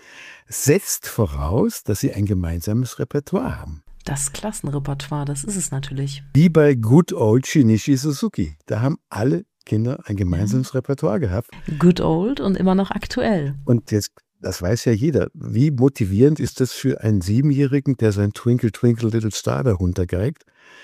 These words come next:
Speaker 1: wenn der Star, der, also der richtige Musikstar, der dann später sein Mozart-Konzert noch spielt, bei Twinkle Twinkle auch mit dabei ist, ne?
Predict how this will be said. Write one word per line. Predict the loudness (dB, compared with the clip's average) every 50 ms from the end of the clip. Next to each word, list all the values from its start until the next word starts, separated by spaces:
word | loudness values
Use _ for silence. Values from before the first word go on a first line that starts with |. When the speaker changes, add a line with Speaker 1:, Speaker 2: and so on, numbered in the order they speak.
| -20 -20 _ _ _ -2
Speaker 1:
wenn | 4 6 6 6 6 6
der | 4 2
Star, | 2 0 -2 -2 0 0 0 0 0 2 2 2 2 0 -2 _ _ _ _ _ -4
der, | -4 -4 -4 -4 -4
also | -4 -2 -2
der | 0 2 0
richtige | 0 0 0 -4 -2 -2
Musikstar, | -2 0 -2 -2 -4 -4 -4 -2 0 0 2 2
der | 2 4
dann | 4 2 2
später | 4 4 4 6 6 4
sein | 4 4 4
Mozart-Konzert | 4 2 2 0 -4 -2 -2 -4 -2 -4 -4 -2
noch | -4 -4
spielt, | -4 -2 -2 -2 -2 -2 _ -20 -20 -20 -20 -20 _ _
bei | 0 0 2
Twinkle | 4 4 4 4 4 2 -2
Twinkle | 2 2 2 2 2 0 0
auch | 2 2
mit | 0 0 -2
dabei | -6 -10 -10 -12 -12
ist, | -12 -14 -10 -6 -4
ne? | -4 -4